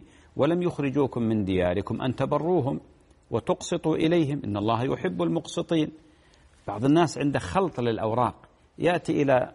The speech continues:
مسألة ويختطفها من سياقها، يوظفها توظيف بعيد عن طريقة أهل العلم، بعيد عن طريقة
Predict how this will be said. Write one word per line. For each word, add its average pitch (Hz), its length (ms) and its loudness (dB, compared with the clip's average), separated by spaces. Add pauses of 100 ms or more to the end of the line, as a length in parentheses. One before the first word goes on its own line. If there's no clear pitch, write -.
مسألة 120 540 -2 (540)
ويختطفها 107 2500 -2
من 110 240 -2 (680)
سياقها، 139 840 2 (320)
يوظفها 135 640 -2
توظيف 135 640 -2 (460)
بعيد 123 460 0
عن 110 460 0 (100)
طريقة 127 360 0 (120)
أهل 101 240 -4
العلم، 101 320 0 (640)
بعيد 110 320 0
عن 104 140 -2
طريقة 117 400 -2